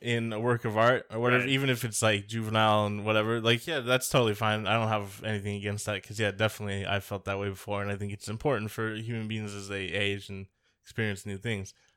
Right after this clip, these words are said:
Speaker 1: I've talked about limit experiences before. I think that's pretty important. That said,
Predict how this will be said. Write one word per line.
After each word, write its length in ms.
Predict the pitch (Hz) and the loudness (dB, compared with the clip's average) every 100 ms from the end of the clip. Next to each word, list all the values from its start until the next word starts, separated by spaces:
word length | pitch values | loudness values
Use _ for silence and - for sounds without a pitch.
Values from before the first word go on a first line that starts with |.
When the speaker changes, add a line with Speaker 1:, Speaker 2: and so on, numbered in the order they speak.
| - | -2
Speaker 1:
I've 80 | |
talked 180 | 139 120 | 2 4
about 200 | 98 98 | 2 -2
limit 240 | 101 104 90 | -2 -6 -8
experiences 600 | 95 104 98 101 101 98 | -12 -10 -10 -10 -12 -14
before. 360 | 101 - 98 | -18 -12 -6
I 80 | 98 | -6
think 180 | 95 95 | -6 -10
that's 200 | 95 - | -12 -12
pretty 200 | - 98 | -14 -12
important. 380 | 95 - 101 - _ _ _ _ _ | -10 -8 -8 -10 _ _ _ _ _
That 220 | 135 117 | 4 4
said, 460 | - 147 120 107 | 4 6 6 4